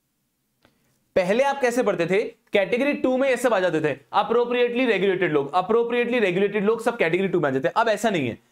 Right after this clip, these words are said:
Appropriately regulated भी कौन कौन? Appropriately regulated, हंड्रेड परसेंट focus on the screen।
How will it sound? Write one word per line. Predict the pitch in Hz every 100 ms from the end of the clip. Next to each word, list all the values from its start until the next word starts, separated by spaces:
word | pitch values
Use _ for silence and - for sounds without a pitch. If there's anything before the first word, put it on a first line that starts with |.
| _ _ 196
Appropriately | 208 226 247 254 262 262 254 262 277
regulated | 208 190 233 233
भी | 220 269
कौन | 269 220 233
कौन? | 220 185 104 - _ _ _ _ _ _ _ _ _ _ _ _ _ _ _ _ _ _ _ -
Appropriately | 170 - 202 240 240 240 247 247 262
regulated, | 190 180 185 220
हंड्रेड | 208 214
परसेंट | 220 220
focus | 185 175
on | 160
the | 147
screen। | - 180